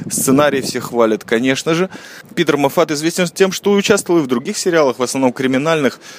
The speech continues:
как писатель, как сценарист. То есть у человека есть репутация. В конечном итоге сериал очень профессиональный во всём, классический, прекрасный, то, что нужно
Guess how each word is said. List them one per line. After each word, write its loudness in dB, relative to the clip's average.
как -2
писатель, 0
как 0
сценарист. 0
То 2
есть 2
у -8
человека 4
есть 0
репутация. 0
В -20
конечном 0
итоге -2
сериал 2
очень -2
профессиональный 0
во 2
всём, 0
классический, 0
прекрасный, 0
то, -2
что -6
нужно 0